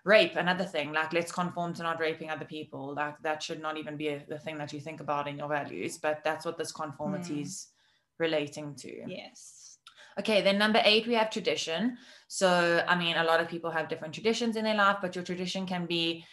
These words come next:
Speaker 1: your commitments, uh, accepting of the customs and ideas and traditional culture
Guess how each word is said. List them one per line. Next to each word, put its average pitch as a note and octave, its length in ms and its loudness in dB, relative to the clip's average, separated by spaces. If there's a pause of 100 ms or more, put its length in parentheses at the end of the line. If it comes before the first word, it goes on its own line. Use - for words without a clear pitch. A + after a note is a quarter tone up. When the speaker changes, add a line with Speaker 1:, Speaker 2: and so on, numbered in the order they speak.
(140)
Speaker 1:
your F3+ 140 2
commitments, A#3 920 4 (140)
uh, E3+ 240 6
accepting A3 560 2
of F#3+ 100 0
the F#3 60 0
customs G#3 480 0
and G3 140 2
ideas F#3 460 4
and F3 120 -2
traditional F3+ 480 -2
culture F3+ 720 0